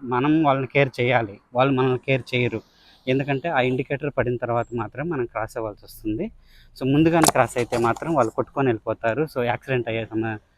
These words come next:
ఆ, సమస్య ఉంది కాబట్టి వాళ్ళు ఇలాంటి కేర్ చేయరు actually. అంటే యాక్సిడెంట్ అయినా th-, they're not responsibility. ఆ, అందుక-, అందుకనే ఇక్కడ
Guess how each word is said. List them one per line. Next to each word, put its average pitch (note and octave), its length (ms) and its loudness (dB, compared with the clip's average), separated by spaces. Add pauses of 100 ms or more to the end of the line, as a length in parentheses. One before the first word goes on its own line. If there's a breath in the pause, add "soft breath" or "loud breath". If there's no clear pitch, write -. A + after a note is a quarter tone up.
(280)
ఆ, G#2+ 280 -2
సమస్య A#2+ 320 -2
ఉంది A#2 120 0
కాబట్టి A2 380 -4
వాళ్ళు C3 260 -2
ఇలాంటి A2+ 680 -2 (420)
కేర్ C#3+ 220 2
చేయరు A2 140 0
actually. A2 360 -10
అంటే F3 320 -8 (300)
యాక్సిడెంట్ C3 420 2
అయినా D#3 280 4
th-, C3+ 240 -2
they're B2+ 240 0
not D3+ 240 2
responsibility. A2+ 720 -4 (800)
ఆ, A2+ 40 0 (600)
అందుక-, B2 260 -4
అందుకనే C3+ 420 2
ఇక్కడ C#3 160 -4